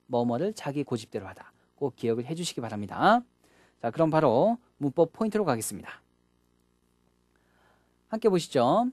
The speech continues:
They are not accustomed to having their words questioned. 그들은 그들의 말이 의심받는 것에 익숙하지 않다, 이런 의미가 되겠습니다. 여기서 동사 have이 나왔어요. 그리고 목적어로 their words가 나왔고 목적보로 questioned가 나왔습니다.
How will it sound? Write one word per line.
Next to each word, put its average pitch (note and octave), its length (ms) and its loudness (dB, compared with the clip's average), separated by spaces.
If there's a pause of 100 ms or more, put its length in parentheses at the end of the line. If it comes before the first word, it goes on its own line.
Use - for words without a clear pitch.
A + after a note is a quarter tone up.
(360)
They F3+ 200 8
are E3+ 60 2
not G3+ 320 2
accustomed C#3 720 0 (140)
to C#3 100 -4
having F#3+ 500 -2
their E3+ 320 2
words D3+ 420 2
questioned. G#2+ 580 -10
그들은 F#3+ 520 2 (120)
그들의 D#3+ 280 2
말이 C3+ 480 0 (320)
의심받는 C#3+ 600 -2
것에 C3 420 -2
익숙하지 A#2 540 -12
않다, - 360 -12
이런 A2+ 180 -6
의미가 G#2 260 -8
되겠습니다. - 560 -12 (420)
여기서 G3 300 6
동사 F#3+ 300 2
have이 A#3 300 0
나왔어요. D#3 600 4
그리고 D#3+ 200 -2
목적어로 D#3 580 2
their C#3 280 4
words가 C3+ 340 2
나왔고 A2 520 -4
목적보로 B2+ 640 -2
questioned가 B2+ 640 -6
나왔습니다. - 520 -12